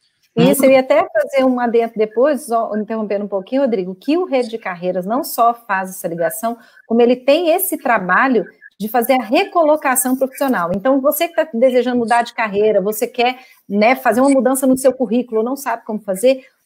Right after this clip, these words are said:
Speaker 2: o Rede de Carreiras oferece esse serviço também. Então, você entra em contato e fala, "Olha,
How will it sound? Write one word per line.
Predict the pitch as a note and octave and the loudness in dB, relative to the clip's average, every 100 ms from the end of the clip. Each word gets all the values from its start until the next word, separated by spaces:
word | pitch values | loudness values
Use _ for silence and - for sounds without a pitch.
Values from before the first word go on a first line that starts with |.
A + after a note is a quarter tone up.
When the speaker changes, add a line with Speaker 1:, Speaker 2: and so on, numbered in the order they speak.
| - | 0
Speaker 2:
o | A#3+ | 2
Rede | A3 E4 D4+ | 4 0 -2
de | |
Carreiras | C#4+ A#3+ C4 B3+ | -6 -2 0 0
oferece | C4 D4 C4 D4 G4+ - | -4 -4 -2 -2 -6 -6
esse | B3 A#3 | -4 -4
serviço | - G3 F#3 - | -4 -2 -4 -6
também. | F3+ D#3 C#3 - - | -8 -8 -10 -16 -6
Então, | B3 | -4
você | B3 | 2
entra | D4 E4+ | 0 0
em | D#4 | -2
contato | D4 C4 C4 | -2 -2 -4
e | C4 | -2
fala, | A#3+ B3+ | 0 2
"Olha, | C#4+ G#3+ G3 F#3+ | 4 4 2 -4